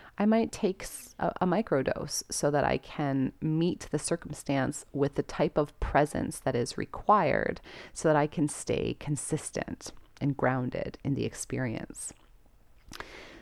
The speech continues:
So that's all I'm gonna share on plant medicine for now. I might follow up this episode another time because there's so much to be said, but I am going to link to a lot of the research that's being done. And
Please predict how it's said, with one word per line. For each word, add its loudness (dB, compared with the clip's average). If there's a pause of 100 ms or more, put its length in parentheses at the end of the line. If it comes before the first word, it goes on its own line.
(140)
So 6
that's 2
all 6
I'm 2
gonna 6
share 4
on 2
plant 0
medicine 0
for 2
now. 2
I 2
might 0
follow 6
up 0
this -4
episode 0
another 0
time -2
because -2
there's -4
so 0
much -2
to -14
be -2
said, 0
but 6
I 4
am 2
going 2
to 0
link 0
to 2
a 6
lot 4
of 0
the 2
research -4
that's -10
being 2
done. 0
And 4